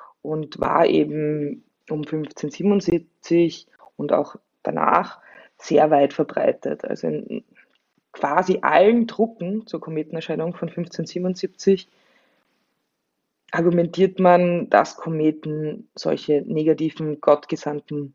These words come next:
Wunderzeichen sind und, ähm, ging davon aus, dass Gott sie zu den Menschen schickt, um sie zur Buße aufzurufen.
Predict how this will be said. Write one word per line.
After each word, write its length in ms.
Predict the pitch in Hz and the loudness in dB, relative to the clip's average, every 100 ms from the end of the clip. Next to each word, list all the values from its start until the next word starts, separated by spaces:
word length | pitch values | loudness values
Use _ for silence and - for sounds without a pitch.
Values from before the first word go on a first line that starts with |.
| _ | _
Wunderzeichen 680 | 160 214 185 - 147 - - | 2 4 2 -2 -6 -6 0
sind 280 | 226 277 - _ _ _ _ _ _ - - - _ | 2 2 -2 _ _ _ _ _ _ -20 -20 -20 _
und, 1040 | - 170 170 170 170 170 170 170 170 - | 0 6 8 8 8 2 -2 -4 -8 -4
ähm, 540 | - 151 151 156 160 - _ _ _ _ _ _ _ _ - | 0 4 4 2 -6 -12 _ _ _ _ _ _ _ _ -12
ging 200 | - 170 | -4 4
davon 320 | 165 151 - | 4 4 0
aus, 300 | - 175 196 | 4 4 4
dass 160 | 165 - | -4 -2
Gott 240 | 151 160 | 0 0
sie 140 | - | -4
zu 120 | 165 151 | -8 -6
den 120 | 151 | -4
Menschen 260 | 151 - | -6 -6
schickt, 420 | 165 202 190 - - | -6 -6 -6 -14 -12
um 420 | - 156 156 - _ _ _ _ _ | -8 -6 -8 -10 _ _ _ _ _
sie 220 | - - | -8 -6
zur 180 | - 170 | -2 -2
Buße 460 | 165 160 165 147 - | 0 -2 6 6 6
aufzurufen. 1000 | - - - - 135 - - - - | 0 -4 -12 -8 -6 -6 -8 -10 -14